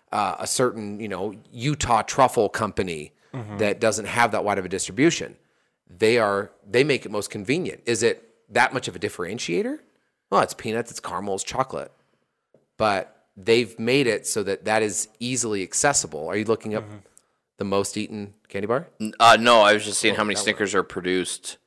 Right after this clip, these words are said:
Speaker 3: or how many are sold
Speaker 1: Ooh.
Speaker 3: per year. What's your guess?
Speaker 1: Oof.
Speaker 3: You get one guess.
Speaker 1: I'm gonna go twenty million.
Speaker 2: Uh, i-, i-, are they going with units, or are they going with,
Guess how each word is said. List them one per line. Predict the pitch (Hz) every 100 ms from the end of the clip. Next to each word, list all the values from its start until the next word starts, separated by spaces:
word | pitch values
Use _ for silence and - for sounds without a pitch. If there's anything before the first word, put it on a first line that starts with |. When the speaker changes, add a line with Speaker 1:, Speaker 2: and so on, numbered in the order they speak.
| _ _
Speaker 3:
or | -
how | 110
many | 104 90
are | -
sold | - - - 110 98 80 -
Speaker 1:
Ooh. | - - _
Speaker 3:
per | - 110 92
year. | - 92 98 82 - _ _ _ _ _ _
What's | 95 95
your | 92
guess? | 95 82 - - - _ _ -
Speaker 1:
Oof. | 101 98 78 - - - 95
Speaker 3:
You |
get | 95 92
one | 107
guess. | 107 - - - _ _ _ _
Speaker 1:
I'm | 95
gonna | 104
go | -
twenty | - 113 147 90
million. | 82 80
Speaker 2:
Uh, | - _ _ -
i-, | 170 165 170 -
i-, |
are | 147
they | 151
going | 160 151
with | 135 -
units, | 120 139 175 196 - - -
or | 135 127
are |
they | 123
going | 117 123 113
with, | 110